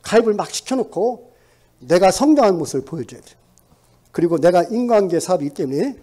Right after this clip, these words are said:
인과관계를 잘 하셔야 되는데, 대개 내 지식은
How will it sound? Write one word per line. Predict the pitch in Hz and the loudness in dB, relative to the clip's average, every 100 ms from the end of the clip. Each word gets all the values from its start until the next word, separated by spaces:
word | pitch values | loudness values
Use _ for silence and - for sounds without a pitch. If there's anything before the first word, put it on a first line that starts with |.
| _ | _
인과관계를 | 190 240 202 170 170 | -6 0 0 0 -6
잘 | - - | -10 -6
하셔야 | 160 - 147 | -6 -4 -8
되는데, | 180 190 127 240 - _ - - - - - _ - | -8 -10 -8 -10 -10 _ -20 -20 -20 -20 -20 _ -4
대개 | 165 175 139 135 123 _ _ _ | -2 0 -2 -2 -8 _ _ _
내 | 127 147 | -8 -8
지식은 | - 220 - 170 214 135 | -6 -10 -8 -2 -2 -2